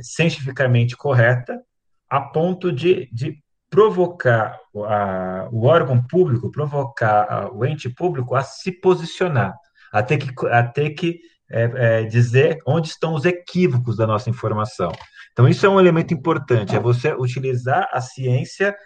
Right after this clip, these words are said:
a favor de uma outra lógica de política educacional que não seja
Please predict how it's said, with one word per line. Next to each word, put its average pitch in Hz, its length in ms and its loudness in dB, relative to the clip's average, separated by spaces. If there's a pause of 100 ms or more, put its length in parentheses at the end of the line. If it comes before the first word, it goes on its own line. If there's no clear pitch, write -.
a 127 100 -8
favor 143 400 -4
de 165 120 -8
uma 165 180 0
outra 196 420 0
lógica 131 440 0
de 120 80 -4
política 120 300 -4 (140)
educacional 131 560 -6
que 170 120 -8
não 175 100 -6
seja 165 480 -4